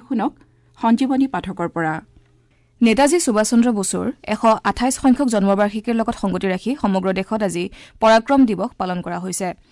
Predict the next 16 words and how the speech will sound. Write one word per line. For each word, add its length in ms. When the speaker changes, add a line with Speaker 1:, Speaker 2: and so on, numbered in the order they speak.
Speaker 2:
ৰাজ্যৰ 320
বিভিন্ন 220
স্থানতো 360
নেতাজীক 380
স্মৰণৰ 420
বাবে 160
কাৰ্যসূচী 580
অনুষ্ঠিত 280
হয়। 160
মুখ্যমন্ত্ৰী 460
ডক্টৰ 240
হিমন্ত 240
বিশ্ব 160
শৰ্মাই 280
জন্মবাৰ্ষিকীত 840
নেতাগৰাকীক 500